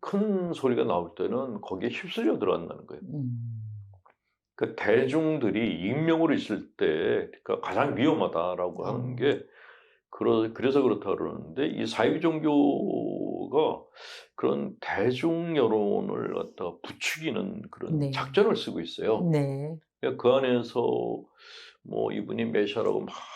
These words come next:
Speaker 1: 이렇게 하고, 그 메시아 자처하는 사람이 막 얘기를 하면은 뭐 예언, 예언처럼 듣다
Speaker 2: 음.
Speaker 1: 보면은 자기가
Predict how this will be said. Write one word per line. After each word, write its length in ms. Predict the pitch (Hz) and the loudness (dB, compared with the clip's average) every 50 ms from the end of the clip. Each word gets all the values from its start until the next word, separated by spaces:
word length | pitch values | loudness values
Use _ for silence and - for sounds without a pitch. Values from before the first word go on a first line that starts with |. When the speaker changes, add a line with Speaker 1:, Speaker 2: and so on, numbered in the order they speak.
| - - - | -12 -6 -4
Speaker 1:
이렇게 360 | 123 - - - - - 113 98 | -2 -2 -2 -2 -4 -4 -6 -4
하고, 640 | 92 104 107 104 - 98 98 107 147 190 - - - _ _ _ _ _ _ _ _ _ _ - | -2 0 0 0 0 2 2 4 4 4 2 0 -6 _ _ _ _ _ _ _ _ _ _ -4
그 200 | - 110 107 104 104 95 | -2 0 0 0 -2 0
메시아 920 | 95 104 101 104 107 110 104 104 107 107 107 107 104 104 104 101 101 104 104 | 2 2 4 4 4 4 4 6 6 6 6 6 6 4 2 2 0 -2 -2
자처하는 520 | - - 98 95 - - 117 107 101 98 95 | -4 -6 -6 -6 -4 -2 -2 -2 -2 -2 -2
사람이 320 | 101 98 95 98 104 104 | -2 2 2 2 2 2
막 260 | 98 98 101 101 92 | 0 0 0 0 0
얘기를 320 | 95 104 101 95 98 90 87 | 0 0 2 2 0 0 -2
하면은 360 | 90 87 92 95 101 104 101 | -4 -4 -4 -6 -4 -4 -4
뭐 120 | 95 98 95 | -4 -4 -4
예언, 380 | 87 90 95 98 98 95 92 - - 110 | 0 2 4 4 4 2 -2 -8 -6 -2
예언처럼 500 | 104 107 107 107 107 - 107 98 98 95 | 2 2 2 2 0 -2 -4 -4 -4 -4
듣다 320 | - 165 156 147 143 135 | -2 -2 2 4 6 6
Speaker 2:
음. 60 | - - | 6 4
Speaker 1:
보면은 480 | 101 - - - 120 143 - - - | 2 -2 -2 -2 -2 -2 -2 -2 -4
자기가 600 | - - - 98 95 92 87 85 123 160 254 294 | -6 -4 0 0 0 0 2 4 4 4 4 2